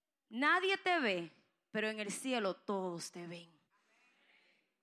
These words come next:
No adelantes los tiempos de Dios. ¿Tú quieres ser reconocido por el hombre o quieres ser reconocido por Dios? Porque cuando eres reconocido por Dios, oye, no hay hombre que puede venir a parar esa bendición.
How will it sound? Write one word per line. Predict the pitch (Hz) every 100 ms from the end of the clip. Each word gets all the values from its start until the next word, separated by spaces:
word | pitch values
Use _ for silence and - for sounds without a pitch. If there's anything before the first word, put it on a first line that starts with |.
| _ _ _ _ _ _ _ _ _ _ _ _ _ _ _ _ _ -
No | 247 277 320
adelantes | 339 330 294 240 254 294 285 - 208
los | 226 226
tiempos | - 196 208 202
de | 208 175
Dios. | 165 151 - - - _ _ _ _ _ _ _ _ _ _ -
¿Tú | 254
quieres | 254 302 302
ser | 285
reconocido | 277 254 240 233 262 254
por | 240 220
el | 208
hombre | 220 294 320 320
o | 226
quieres | 214 220
ser | 220 208
reconocido | 196 - 180 165 180 170
por | 165 156
Dios? | 156 151 147 - _ _ _ _ _ _ _
Porque | 247 262 254
cuando | 254 240 247
eres | 294 294
reconocido | 277 262 254 - 247 254
por | 247 226
Dios, | 233 226 233
oye, | 214 202
no | 208 247
hay | 226
hombre | 233 220 196
que | - 196
puede | 208 196 202
venir | 190 196 180
a | 170
parar | 170 170 175
esa | 165 175
bendición. | 180 170 165 - 160 160